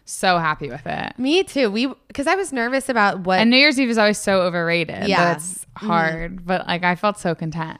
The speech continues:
Speaker 2: And because we hadn't gone out for New Year's Eve in a while, too, I was worried about, like, it being fucking crowded or, like, the demographic either being too young or too old, but it literally was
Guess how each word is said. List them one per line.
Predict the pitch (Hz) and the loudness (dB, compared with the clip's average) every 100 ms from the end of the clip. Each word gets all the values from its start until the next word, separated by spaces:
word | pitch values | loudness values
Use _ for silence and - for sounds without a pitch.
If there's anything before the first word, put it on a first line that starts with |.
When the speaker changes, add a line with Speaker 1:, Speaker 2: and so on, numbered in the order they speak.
| - | -6
Speaker 2:
And | 262 | -2
because | 285 262 | -2 -2
we | 269 | -2
hadn't | 269 | 0
gone | 208 185 | 0 0
out | 170 170 - | -2 -4 -6
for | 175 | -6
New | 170 | -4
Year's | 160 165 | -4 -6
Eve | 165 160 | -6 -6
in | |
a | 156 | -6
while, | 151 151 143 143 | -4 -4 -6 -10
too, | - | -8
I | 156 | -8
was | 156 | -8
worried | 165 170 | -6 -4
about, | 170 160 | -2 -4
like, | 160 160 - - _ _ | -6 -12 -16 -20 _ _
it | - - | -10 -6
being | 175 165 165 | -6 -6 -10
fucking | - 170 - 180 | -10 -8 -6 -6
crowded | 175 - 190 180 180 175 170 175 | -8 -4 0 2 2 2 0 -2
or, | 170 | -4
like, | 160 156 | -6 -8
the | 175 | -8
demographic | 175 180 180 170 165 170 170 | -6 -4 -2 -2 -2 -6 -6
either | 170 175 | -6 -4
being | 170 165 | -6 -8
too | - 190 | -6 -4
young | 180 165 160 160 | -2 0 -2 -4
or | |
too | 160 - 160 | -8 -6 -2
old, | 160 165 | -2 -2
but | 175 | -4
it | 170 | -4
literally | 175 202 | -4 -2
was | 202 | -4